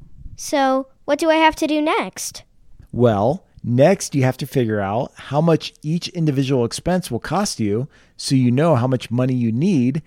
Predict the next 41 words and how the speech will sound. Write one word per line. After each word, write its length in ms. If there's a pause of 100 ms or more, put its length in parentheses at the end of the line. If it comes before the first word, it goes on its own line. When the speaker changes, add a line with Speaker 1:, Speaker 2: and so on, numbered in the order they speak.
(160)
Speaker 2:
for 320
your 160
needs 560
and 140
how 240
much 260
you'll 200
have 300
left 220
over 460 (240)
for 360
your 220
wants. 540 (580)
Speaker 1:
I 220
see. 320 (180)
Cool. 420 (400)
But 280 (240)
that 180
sounds 240
like 140
a 60
lot 460
of 140
work. 480 (440)
Speaker 2:
Yeah, 320
it 100
can 100
be 140
a 40
little 240
bit 120
of 80
work, 360 (140)
but 340
I 60
think 260
it's 140
worth 300
it, 160
don't 240
you? 320